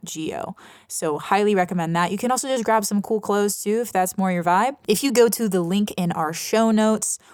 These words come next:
or on our Instagram link tree, um, and you use the code pal community, all caps, pal community, uh, you can go ahead and use that code and buy up some stuff. Support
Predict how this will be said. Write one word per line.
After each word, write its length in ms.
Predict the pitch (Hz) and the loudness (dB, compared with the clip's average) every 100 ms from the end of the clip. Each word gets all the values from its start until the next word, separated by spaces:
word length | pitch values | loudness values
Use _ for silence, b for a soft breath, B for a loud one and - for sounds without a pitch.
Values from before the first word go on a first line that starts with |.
| B | B
or 440 | 170 170 165 165 - | 0 4 4 4 2
on 280 | 165 160 160 | 2 2 0
our 440 | - 151 151 147 - | 0 2 2 0 -2
Instagram 760 | 175 - 175 165 165 156 117 | -4 -4 -4 -2 -2 -4 -4
link 300 | 180 220 214 | -2 -2 -4
tree, 580 | - 220 202 196 196 190 B B B - | -4 0 2 4 2 -2 B B B -4
um, 320 | 165 156 151 - | 0 0 -2 -4
and 180 | 165 | -4
you 180 | 165 190 | -2 0
use 340 | 190 190 185 - | 2 2 0 -2
the 120 | 185 | -6
code 600 | - 175 165 165 165 160 - _ | -2 0 2 0 -2 -6 -18 _
pal 640 | - 190 185 202 233 240 _ _ - | -2 2 4 4 0 -4 _ _ -4
community, 800 | 190 185 190 165 - - 160 - _ _ _ | 0 2 2 0 -4 -10 -12 -16 _ _ _
all 140 | 170 170 | -6 -4
caps, 520 | - - - - - | -2 -2 -2 -8 -8
pal 380 | - 175 180 180 | 0 2 4 2
community, 680 | 175 180 165 156 156 151 160 B B B | 0 -4 -2 -4 -6 -6 -10 B B B
uh, 180 | - 165 | -2 -2
you 120 | 165 | -2
can 140 | 180 214 | 0 0
go 140 | 208 | 2
ahead 300 | 214 220 240 | 2 2 0
and 720 | 247 202 208 220 214 190 - - | -2 -2 0 0 0 -4 -12 -8
use 240 | 165 202 | -4 -2
that 160 | 220 214 | -2 -2
code 300 | 233 175 - | 0 0 -2
and 560 | 170 175 175 180 175 160 | -2 -2 0 0 -2 -2
buy 260 | 151 170 | -2 0
up 120 | 208 | -4
some 160 | - 226 | -4 -4
stuff. 440 | - - 254 - | -2 0 2 0
Support 800 | - - - 175 - 185 196 208 | -6 -12 -10 -10 -2 0 2 0